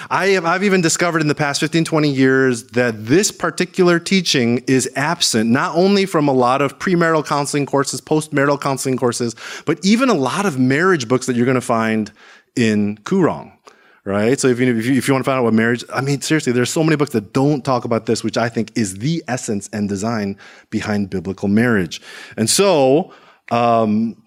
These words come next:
but you know, the, and it's just one thing. It's absolutely one thing. And that one thing is found in books like, um,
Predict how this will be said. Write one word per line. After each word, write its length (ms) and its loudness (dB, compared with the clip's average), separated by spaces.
but 100 0
you 80 4
know, 80 6
the, 120 0
and 160 0
it's 120 -2
just 160 0
one 200 4
thing. 560 -2
It's 140 0
absolutely 560 2
one 520 4
thing. 280 0
And 100 2
that 120 0
one 220 4
thing 220 0
is 140 0
found 480 0
in 200 0
books 320 -2
like, 480 0
um, 960 -4